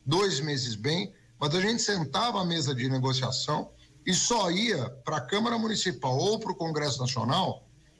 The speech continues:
aquilo que tinha sido pactuado. Nunca aprovei uma lei goela abaixo do, dos professores, jamais fiz isso, nem como ministro, nem como prefeito, porque você perde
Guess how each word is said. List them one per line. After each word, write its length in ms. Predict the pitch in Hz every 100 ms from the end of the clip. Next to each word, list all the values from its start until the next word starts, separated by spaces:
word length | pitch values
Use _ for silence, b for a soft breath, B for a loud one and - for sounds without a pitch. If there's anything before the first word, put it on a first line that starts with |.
| -
aquilo 420 | 175 - 202 220
que 80 | -
tinha 200 | - 202
sido 260 | - 185 147
pactuado. 640 | 175 - - 123 104 - - - - - - - - - -
Nunca 400 | 190 262 294 247
aprovei 380 | 170 196 139 202
uma 200 | 196 170
lei 200 | 170 190
goela 340 | 160 190 185
abaixo 440 | 147 156 190 -
do, 260 | 175 175 156
dos 200 | 165 143
professores, 720 | 147 - 143 - 156 135 110
jamais 520 | - 180 175 190 214
fiz 240 | - 135 113
isso, 340 | 147 - - - -
nem 160 | 185
como 280 | 214 196 180
ministro, 420 | 151 156 185 -
nem 120 | 175
como 200 | 180 175
prefeito, 500 | 160 165 131 165 160 - B B B -
porque 220 | - 226
você 260 | 349 254 -
perde 640 | - 254 277 247 175 127